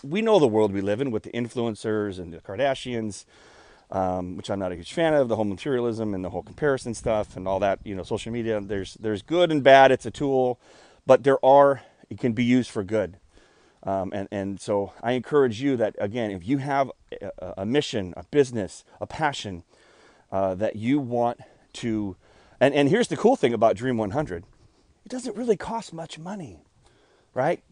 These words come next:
'Cause, like, with Facebook ads and Google ads and all this other stuff, look, you can drop a thousand dollars in a week quick. Like, you know, <laughs> you can drop millions in a week, but, but, like, even it's, like, it's expensive,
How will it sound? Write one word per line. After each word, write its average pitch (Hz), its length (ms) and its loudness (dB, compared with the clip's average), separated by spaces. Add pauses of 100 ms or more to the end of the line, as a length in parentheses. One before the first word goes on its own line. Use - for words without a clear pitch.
'Cause, 147 180 -2
like, 170 160 2
with 165 180 0
Facebook 196 440 0
ads 175 500 2
and 95 140 -8
Google 175 360 -2
ads 139 520 0
and 95 180 -6
all 131 160 -2
this 139 180 -2
other 139 140 -6
stuff, 139 320 -2
look, 151 240 -4 (380)
you 220 120 2
can 185 140 2
drop 147 240 4
a 123 40 -8
thousand 131 360 2
dollars 123 380 -2
in 104 100 -6
a 92 80 -6
week 160 420 -10 (680)
quick. - 400 4 (540)
Like, 90 180 -6 (140)
you 95 400 -6
know, 73 220 -10
<laughs> - 40 -16
you 151 100 -6
can 127 80 -6
drop 95 200 -4
millions 120 440 0
in 101 120 -4
a 95 40 -6
week, 101 220 -6
but, 135 160 2 (460)
but, 131 100 8
like, 135 180 6
even 202 320 0
it's, 151 160 0
like, 139 280 4
it's 139 160 -2
expensive, - 960 -2